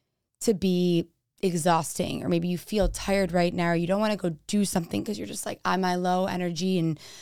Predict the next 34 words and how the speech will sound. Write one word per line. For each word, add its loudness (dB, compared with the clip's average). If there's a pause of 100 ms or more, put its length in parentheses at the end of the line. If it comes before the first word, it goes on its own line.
(400)
I'm 2
not 4
motivated 4
and 2
I -2
don't 0
wanna 0
do 2
it," 4
and -2
blah, 2
blah, 2
blah. 0 (340)
Sometimes 0
just 0
opening 4
the 4
door 2
and 0
putting 2
one 0
foot -10
in -8
front -4
of -2
the -2
other 2
and -2
getting 4
to 0
the 0
place 0
and 0
just 0